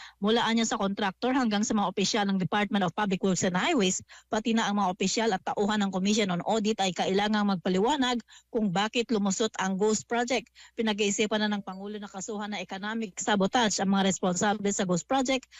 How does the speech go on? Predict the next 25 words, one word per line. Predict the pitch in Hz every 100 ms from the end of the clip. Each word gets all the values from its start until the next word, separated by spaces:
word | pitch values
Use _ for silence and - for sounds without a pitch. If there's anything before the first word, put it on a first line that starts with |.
| -
dahil | - 214 220 208
malinaw | 196 220 226 226
anya | - 214 220 220
na |
pananabotahe | 202 196 226 226 208 220 208 226
ang | 202 190
ginawa | 202 202 208
ng | 196
mga | 185 185
ito. | 240 175 - - -
Sinabi | - 220 233 240
pa | 240
ng | 247 233
Presidente | 233 220 196 226 285
na | 269
malaking | 226 220 208 196
tul-, | 233 220
malaking | 214 220 220 226
tulong | 214 302 302 233
ang | 240 220
mga | 214 226
sumbong | 233 226 254 220 269 - - -
na | 240 233
ipinaparating | 226 214 226 208 202 226 226
sa | 262 214 196